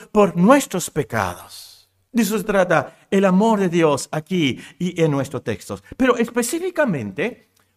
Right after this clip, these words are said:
Juan nos dice, esto es maravilloso. El amor de Dios es súper, es glorioso, específicamente porque hizo que seamos llamados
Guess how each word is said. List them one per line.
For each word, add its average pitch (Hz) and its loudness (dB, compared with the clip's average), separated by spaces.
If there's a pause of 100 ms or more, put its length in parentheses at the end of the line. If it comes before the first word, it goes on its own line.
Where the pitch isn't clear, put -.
(240)
Juan 220 0
nos 202 -2
dice, 196 -2 (160)
esto 247 0
es 311 -4
maravilloso. 156 -2 (380)
El 226 0
amor 254 2
de 285 -2
Dios 220 0
es 190 -2
súper, 170 0 (180)
es 233 -2
glorioso, 233 0 (240)
específicamente 247 0
porque 233 0
hizo 226 -2
que 202 0
seamos 202 2
llamados 196 2